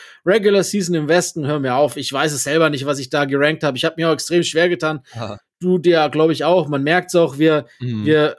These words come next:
Speaker 1: haben so die Positionen inne und rudern dann selber wieder ein bisschen zurück oder machen's besser, als wir sie eigentlich hatten. Also, wie gesagt, komme, was wolle,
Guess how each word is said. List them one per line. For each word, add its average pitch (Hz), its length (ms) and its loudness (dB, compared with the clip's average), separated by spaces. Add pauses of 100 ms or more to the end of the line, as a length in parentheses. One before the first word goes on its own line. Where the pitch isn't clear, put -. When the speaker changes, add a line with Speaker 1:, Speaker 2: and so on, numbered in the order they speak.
Speaker 1:
haben 165 220 0
so 156 160 0
die 147 120 -2
Positionen 165 580 2
inne 214 240 2
und 175 100 0
rudern 190 320 2
dann 170 220 -2
selber 175 340 2
wieder 175 140 4
ein 165 80 0
bisschen 175 240 -2
zurück 175 340 0
oder 151 220 4
machen's 160 360 -2
besser, 175 300 2
als 160 180 -2
wir 151 100 -4
sie 139 180 -6
eigentlich 175 340 -2
hatten. 165 160 -4 (260)
Also, 196 240 2
wie 208 100 0
gesagt, 127 380 -2 (840)
komme, 214 320 0
was 135 220 0
wolle, 151 400 2